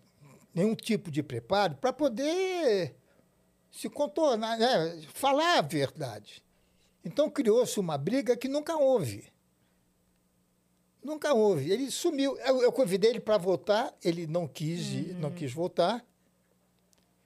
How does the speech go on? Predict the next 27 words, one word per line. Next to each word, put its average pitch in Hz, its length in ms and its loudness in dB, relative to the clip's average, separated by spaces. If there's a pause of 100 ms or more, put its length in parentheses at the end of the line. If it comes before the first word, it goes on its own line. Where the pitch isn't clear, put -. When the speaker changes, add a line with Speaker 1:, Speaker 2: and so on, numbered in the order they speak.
(240)
Speaker 1:
pra 117 100 -8
ganhar 123 260 -2
cachê. 165 600 0 (580)
Tudo 427 240 2
bem, 185 380 2
toca 123 280 -6
a - 20 -2
vida 311 260 -4
dele. 202 420 0 (1160)
Não 135 140 -10
é? 233 60 -12 (880)
Aí, 294 680 2 (760)
um 302 120 -4
dia 220 440 0
eu 208 200 2
deixei 156 720 -6 (800)
a, - 80 -8
a, 135 440 -6 (200)
a 127 40 -12
Renata 127 600 -10 (120)
lá 117 100 -8
na 107 140 -18
casa 156 340 -8
dela, 214 420 2 (240)
lá 127 140 -14
no 120 80 -12
apartamento, 180 680 -2